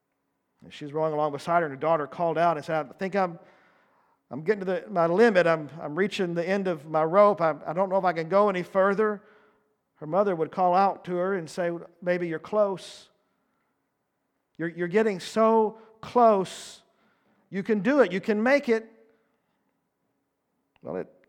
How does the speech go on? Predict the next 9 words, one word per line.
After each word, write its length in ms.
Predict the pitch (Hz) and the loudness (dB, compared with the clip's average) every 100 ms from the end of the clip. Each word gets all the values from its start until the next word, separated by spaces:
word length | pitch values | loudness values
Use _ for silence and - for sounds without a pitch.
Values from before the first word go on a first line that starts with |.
| - | -10
finally 280 | 156 175 156 | -6 -6 -6
came 260 | 165 160 151 | -8 -8 -8
to 120 | 143 | -12
a 60 | |
point 420 | 123 - 131 160 - | -12 -10 -10 -10 -14
where 240 | - 120 110 | -14 -12 -14
Florence, 640 | - 123 123 143 - - | -14 -10 -10 -12 -18 -20
the 60 | - | -20
swimmer, 480 | - 143 117 156 | -12 -10 -10 -14